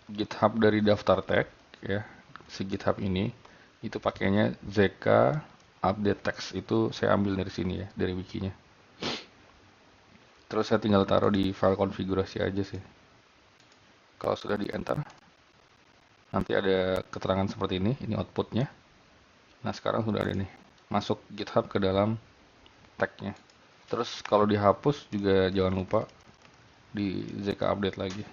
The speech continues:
Nah, kayak gitu ya. Itu kegunaan dari Z K update. Saya modifikasi dari sini sih sebenarnya.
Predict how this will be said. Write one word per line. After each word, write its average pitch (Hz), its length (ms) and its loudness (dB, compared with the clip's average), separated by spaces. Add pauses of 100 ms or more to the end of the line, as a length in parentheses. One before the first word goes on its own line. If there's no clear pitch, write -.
(1600)
Nah, 107 260 -6
kayak 98 220 -8
gitu - 100 -8 (140)
ya. - 20 -16 (300)
Itu 101 160 -4
kegunaan 98 320 0
dari 98 400 2 (320)
Z - 240 -4
K - 160 0
update. 98 320 -2 (640)
Saya - 160 4
modifikasi 101 560 2
dari 92 160 -2
sini 95 240 -4
sih 92 160 -6
sebenarnya. 90 400 -6